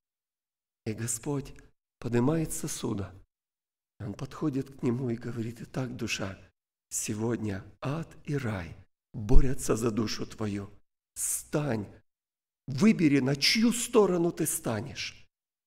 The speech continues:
Выбери, потому что сегодня идёт битва за твою душу».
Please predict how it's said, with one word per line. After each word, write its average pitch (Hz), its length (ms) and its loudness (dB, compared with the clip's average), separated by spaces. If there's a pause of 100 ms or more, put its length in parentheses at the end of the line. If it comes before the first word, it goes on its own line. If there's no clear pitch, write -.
(480)
Выбери, 135 540 12
потому 180 460 2
что - 200 0
сегодня 175 560 4
идёт 160 280 2
битва 135 640 2 (220)
за 123 280 4
твою 196 420 4
душу». 160 420 2